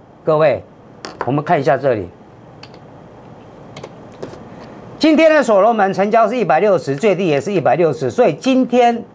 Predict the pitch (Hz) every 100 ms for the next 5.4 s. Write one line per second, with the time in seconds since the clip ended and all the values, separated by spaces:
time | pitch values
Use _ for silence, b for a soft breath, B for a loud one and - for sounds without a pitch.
0 | - - 151 180 214 165 151 147 - -
1 | 190 190 143 131 147 - 160 151 139 120
2 | 104 - - - - 196 202 160 175 160
3 | 101 - B B B B B - 269 320
4 | 247 - - - 320 294 254 269 269 247
5 | 208 185 202 156